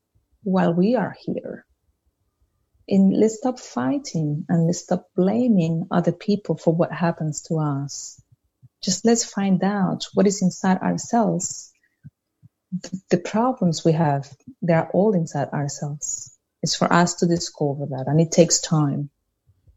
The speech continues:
But it's our responsibility to do it. Nobody's gonna do it for you. You are the only one who can do it,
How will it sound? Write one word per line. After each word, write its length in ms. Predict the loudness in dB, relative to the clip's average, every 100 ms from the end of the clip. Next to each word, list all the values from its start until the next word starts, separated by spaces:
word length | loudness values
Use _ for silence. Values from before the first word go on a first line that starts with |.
| _ _ _
But 100 | 0
it's 140 | 0 0
our 160 | 0
responsibility 880 | 0 -2 -2 -2 0 0 0 0 -4
to 160 | -8 -8
do 200 | -8 -8
it. 160 | -10 -16 _ _ _
Nobody's 520 | 4 6 6 4 2
gonna 180 | -2 -6
do 160 | -6 -8
it 80 | -8
for 80 | -6
you. 280 | -6 -6 -10 _ _ -20 _ _
You 400 | 2 4 6 4 4
are 260 | 2 2 -2
the 120 | -4
only 220 | -2 -4
one 200 | -6 -6
who 120 | -8 -8
can 240 | -8 -6
do 180 | -2
it, 100 | -2